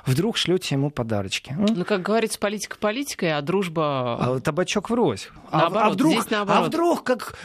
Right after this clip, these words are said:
Speaker 1: э, по традиции, знаете, сложится такое, что вначале ты канцлер в Германии, а потом работаешь на российском предприятии? А?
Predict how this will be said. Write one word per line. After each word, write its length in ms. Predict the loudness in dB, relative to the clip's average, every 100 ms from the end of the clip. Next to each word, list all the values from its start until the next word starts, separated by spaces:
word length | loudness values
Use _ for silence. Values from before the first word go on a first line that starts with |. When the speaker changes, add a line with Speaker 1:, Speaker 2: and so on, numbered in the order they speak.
| -6
Speaker 1:
э, 520 | 2 4 6 6 4
по 200 | 2 0
традиции, 640 | 2 2 0 0 -2 0 2
знаете, 360 | 2 2 2 0
сложится 440 | 2 2 2 -2
такое, 400 | -4 2 4 4
что 160 | 0 0
вначале 320 | 2 2 0
ты 120 | -2
канцлер 360 | 0 0 0 -2
в 60 |
Германии, 460 | -2 2 2 2 2
а 40 |
потом 260 | 0 0 2
работаешь 400 | 2 0 -2 0
на 80 | 0
российском 380 | 2 -2 -2
предприятии? 720 | -2 -2 2 2 2 -2 -8 -10 -8
А? 160 | 0 0